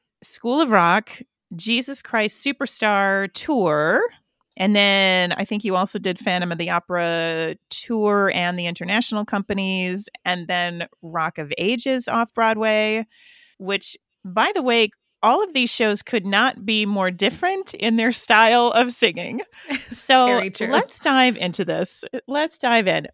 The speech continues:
Speaker 1: How in the world did you even get into this side of the business?
Speaker 2: The story of how all this came to be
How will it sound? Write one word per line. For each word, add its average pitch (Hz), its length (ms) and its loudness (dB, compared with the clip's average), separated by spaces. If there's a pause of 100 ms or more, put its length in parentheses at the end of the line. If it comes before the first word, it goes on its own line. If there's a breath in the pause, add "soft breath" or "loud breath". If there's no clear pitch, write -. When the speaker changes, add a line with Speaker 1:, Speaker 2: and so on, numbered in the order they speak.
(140)
Speaker 1:
How 466 500 4 (100)
in 277 140 -2
the 262 80 -2
world 220 320 0
did 202 180 -8
you 208 200 -6
even 254 600 0 (420)
get 214 540 -6 (360)
into 226 340 -4
this 190 400 -6 (280)
side 220 440 4
of 214 100 -2
the 214 80 0
business? - 500 -6 (460)
Speaker 2:
The 269 120 -4
story 339 360 2
of 381 60 2
how 294 180 6
all 208 260 4
this 226 220 0
came 208 300 0
to 214 140 -6
be 202 500 -2